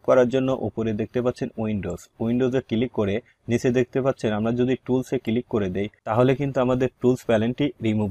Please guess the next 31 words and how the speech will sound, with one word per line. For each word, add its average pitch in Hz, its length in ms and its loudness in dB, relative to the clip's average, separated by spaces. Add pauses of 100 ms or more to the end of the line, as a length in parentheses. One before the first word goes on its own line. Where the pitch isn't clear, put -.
হয়ে 92 160 -2
যাবে। 87 280 -8 (260)
আবার 110 240 2
যদি 127 160 4
আমরা 131 240 2
টুলস 127 260 0
প্যানেলটি 117 340 -2 (180)
আনতে 107 300 -2
চাই, 101 220 0
তাহলে 123 200 0 (140)
উইন্ডোজ 120 340 0 (100)
থেকে 127 200 -2 (340)
আবার 113 260 2 (100)
টুলসে 123 360 2 (200)
ক্লিক 98 280 -4
করতে 92 280 -8
হবে, 85 200 -6 (260)
তাহলে 123 260 2 (100)
কিন্তু 131 200 -4
আমাদের 117 300 0 (100)
প্যানেলটি 110 420 -2 (180)
আবার 98 160 0 (120)
চলে 95 260 -2
আসবে। 90 200 -10 (360)
এইভাবে 135 320 0
আপনারা 123 320 2 (120)
ডান 98 140 2 (100)
পাশের 123 320 0
প্যানেলগুলোও 120 600 0
কিন্তু 123 200 -4 (100)
এখান 113 160 -4